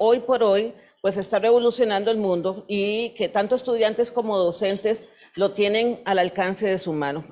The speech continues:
Entonces, siempre es importante empezar con una visión compartida, con una visión de universidad, de insti-, de institución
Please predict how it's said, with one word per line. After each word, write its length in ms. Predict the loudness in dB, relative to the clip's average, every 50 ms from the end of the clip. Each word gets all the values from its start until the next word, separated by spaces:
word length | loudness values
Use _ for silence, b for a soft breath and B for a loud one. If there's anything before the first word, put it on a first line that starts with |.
| -4
Entonces, 420 | -2 -2 0 0 0 0 0 -2 0
siempre 280 | 0 -2 0 2 0
es 100 | 0 0
importante 800 | -2 -4 -2 -2 -4 -4 -2 0 0 0 0 0 0 0 -2 -2 B B B B B B
empezar 680 | -4 -2 0 2 0 0 2 2 2 0 0 0 -4 -4
con 180 | -2 0 2
una 180 | 4 4 4 2
visión 280 | 2 2 0 0 0 2
compartida, 640 | 0 -2 0 0 -2 -2 -2 0 2 2 2 2
con 140 | 2 0 0
una 160 | 0 0 0
visión 480 | 0 0 -2 -2 -2 0 0 0 2 2
de 80 | 2
universidad, 800 | 4 4 2 2 2 2 0 -2 -2 -2 0 2 4 4 4 2
de 320 | 0 -2 -2 -2 -2 -2 -4
insti-, 680 | -6 -8 -8 -10 -10 -10 -10 -10 _ -2 -2 -2 -2
de 120 | 0 0 2
institución 760 | 2 2 0 -2 -2 -2 -4 -4 0 0 0 0 0 -2